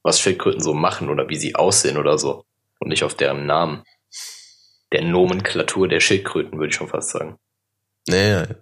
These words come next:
Speaker 2: Schildkröten sind schon ziemlich langweilig. Ich find's so
Speaker 1: Ja,
Speaker 2: lustig, dass
Speaker 1: ich
Speaker 2: man die
Speaker 1: mein
Speaker 2: im Winter einfriert.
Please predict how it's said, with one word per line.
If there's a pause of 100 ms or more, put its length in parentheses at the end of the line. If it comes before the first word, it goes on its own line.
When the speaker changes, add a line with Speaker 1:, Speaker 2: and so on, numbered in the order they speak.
(380)
Speaker 2:
Schildkröten
sind
schon
ziemlich
langweilig. (1120)
Ich
find's
so
Speaker 1:
Ja,
Speaker 2:
lustig,
dass
Speaker 1:
ich
Speaker 2:
man
die
Speaker 1:
mein
Speaker 2:
im
Winter
einfriert.